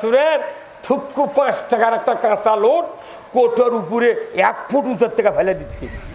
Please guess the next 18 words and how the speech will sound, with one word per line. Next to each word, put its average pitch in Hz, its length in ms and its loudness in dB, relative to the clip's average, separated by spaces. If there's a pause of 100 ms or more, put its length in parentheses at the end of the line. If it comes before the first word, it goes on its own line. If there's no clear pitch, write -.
(360)
ও 214 80 4
ঠক 240 380 0
করে 262 160 4
উঠিছে, 247 340 0 (340)
তোর 247 120 2
বাম 240 300 0
দিকে 240 200 0
তাকে, 226 720 -2
তাকে 226 240 0
করছে, 214 260 0
"ভাই 190 160 0
শুনে 196 220 0
পাচ্ছ?" 190 220 0 (880)
ই 220 80 4
কি 233 160 2
আমাকে 226 220 2
শুনে 214 260 0
পাচ্ছ? 196 240 2